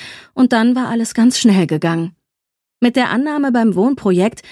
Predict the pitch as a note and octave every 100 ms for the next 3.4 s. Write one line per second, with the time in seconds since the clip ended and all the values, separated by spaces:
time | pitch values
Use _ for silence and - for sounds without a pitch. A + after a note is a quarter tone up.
0 | - - G3+ F#3 E3 F#3+ - - A3 A3+
1 | - G3+ F#3 G#3 G#3 G3 F3 F3+ - G#3
2 | G3 F#3 F#3 G#3+ A3 - D3 - E3 D#3+
3 | E3 E3 D#3+ -